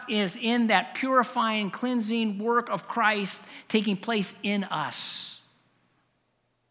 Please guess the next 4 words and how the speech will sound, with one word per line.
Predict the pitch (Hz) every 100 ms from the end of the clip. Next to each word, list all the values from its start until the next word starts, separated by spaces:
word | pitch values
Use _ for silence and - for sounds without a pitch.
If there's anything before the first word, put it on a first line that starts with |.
| _ _ _ _ _ _ _ _ _ _ _ _ _ _ _ _ _ _ _ _ - -
So | 185
how's | 185 233
that | 233 226
transformation | 226 214 214 208 214 208 220 185 165